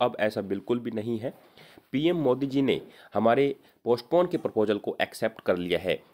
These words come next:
जो सुब्रमण्यम स्वामी जी ने उनको लेटर लिखा था वो उनके द्वारा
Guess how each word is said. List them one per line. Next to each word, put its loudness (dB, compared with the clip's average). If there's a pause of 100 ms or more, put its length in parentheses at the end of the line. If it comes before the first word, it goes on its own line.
जो -4
सुब्रमण्यम 0
स्वामी 2
जी -2
ने 2
उनको -2
लेटर -6
लिखा -2
था -6 (280)
वो 2
उनके 0
द्वारा -4